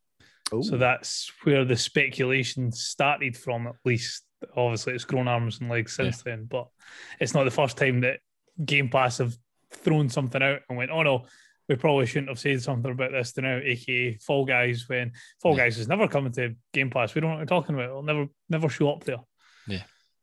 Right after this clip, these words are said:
Speaker 1: It's
Speaker 3: See,
Speaker 1: true.
Speaker 3: see, that would, that would be an even bigger wrinkle, 'cause obviously M L B The Show is out in a couple of days, isn't it? Uh,
Speaker 2: Yeah.
Speaker 3: which is a Sony-made game. Resident Evil Village has got the big Sony PlayStation backing with all the adverts and the de-, you know, exclusive demos and all that.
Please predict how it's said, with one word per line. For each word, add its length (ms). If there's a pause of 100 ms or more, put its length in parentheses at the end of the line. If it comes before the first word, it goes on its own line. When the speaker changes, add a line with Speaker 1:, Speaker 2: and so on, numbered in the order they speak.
(400)
Speaker 1:
It's 160
Speaker 3:
See, 160
Speaker 1:
true. 120
Speaker 3:
see, 200 (120)
that 200
would, 220
that 180
would 160
be 140
an 80
even 260
bigger 240
wrinkle, 320
'cause 200
obviously 400
M 180
L 140
B 160
The 120
Show 260
is 140
out 140
in 100
a 40
couple 200
of 60
days, 320
isn't 120
it? 80 (400)
Uh, 400
Speaker 2:
Yeah. 160
Speaker 3:
which 240
is 80
a 180
Sony-made 760
game. 320 (400)
Resident 280
Evil 80
Village 340
has 160
got 260
the 140
big 200
Sony 600
PlayStation 540
backing 340
with 140
all 100
the 120
adverts 520
and 160
the 60
de-, 260
you 80
know, 60
exclusive 520
demos 460
and 100
all 120
that. 180